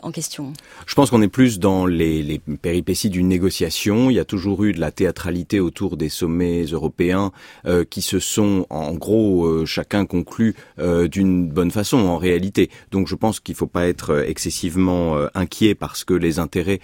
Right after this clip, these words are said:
Speaker 2: euh, finissent toujours par prévaloir. Or, il est dans l'intérêt de tous de trouver une, euh, une, une solution, une bonne réponse, un bon équilibre entre les contraintes des uns et des autres. Et on a, en effet, d'un côté, euh, des pays, euh, frugaux,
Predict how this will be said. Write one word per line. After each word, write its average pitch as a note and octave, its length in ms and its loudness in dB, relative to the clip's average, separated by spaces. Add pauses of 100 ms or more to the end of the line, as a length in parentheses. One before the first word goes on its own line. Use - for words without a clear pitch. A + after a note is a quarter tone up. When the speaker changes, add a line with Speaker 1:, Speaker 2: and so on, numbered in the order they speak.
(300)
Speaker 2:
euh, D#2 120 -2
finissent F#2 320 0
toujours F#2 300 -2
par - 200 -4
prévaloir. G2 640 0
Or, A2+ 220 2
il F#2 140 2
est F2+ 60 4
dans F#2 140 2
l'intérêt D#2+ 380 -2
de - 80 -12
tous A2+ 280 -2
de E2+ 120 -2
trouver F#2+ 400 0 (280)
une, F2+ 340 2
euh, D2 340 0
une, C2 420 -2 (260)
une G#1 200 -14
solution, G#2 440 0
une F#2 120 2
bonne E2 160 0
réponse, A2+ 480 0
un D#2 60 0
bon F2+ 180 4
équilibre G2 500 2 (340)
entre F#2+ 340 2
les G2 80 4
contraintes G2+ 400 0
des F#2 160 0
uns F#2+ 60 2
et F#2+ 80 2
des F2 180 0
autres. D#2 340 -4
Et E2+ 140 0
on E2+ 180 2
a, F#2+ 240 0
en E2 140 -2
effet, C3 260 2
d'un E2+ 180 0
côté, A2+ 500 0 (340)
euh, E2 160 2
des E2+ 180 0
pays, F#2+ 520 2 (220)
euh, E2 140 0
frugaux, A2+ 640 2